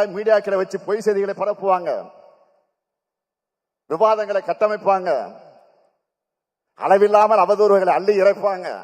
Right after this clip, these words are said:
பச்சையான பொய்களால் கொச்சைப்படுத்துவாங்க. பாஜகவோட WhatsApp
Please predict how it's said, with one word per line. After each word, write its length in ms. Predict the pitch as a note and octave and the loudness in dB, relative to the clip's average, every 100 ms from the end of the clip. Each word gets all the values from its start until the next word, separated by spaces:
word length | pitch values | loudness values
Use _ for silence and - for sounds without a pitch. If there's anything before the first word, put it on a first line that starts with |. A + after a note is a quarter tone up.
| - _ _ _ _ _ _ _ _ _ _ _ _ _ _ _ - | -18 _ _ _ _ _ _ _ _ _ _ _ _ _ _ _ -6
பச்சையான 440 | D#3+ - G#3+ A3 A3 | -6 0 2 4 2
பொய்களால் 520 | G3 G3+ G3 F#3 E3+ | 0 0 2 0 0
கொச்சைப்படுத்துவாங்க. 840 | G3 G#3 A3+ G#3+ G#3+ G3 G3 F3 D#3 G#2 G2+ - _ _ _ _ _ _ _ _ _ _ _ _ _ C3 | -2 0 0 0 -2 2 0 0 -8 -10 -14 -20 _ _ _ _ _ _ _ _ _ _ _ _ _ 0
பாஜகவோட 520 | F#3 G3+ G3 F#3 F3 | 2 2 2 2 2
WhatsApp 480 | C#3+ F#3+ F#3 F#3+ | 0 -2 0 -2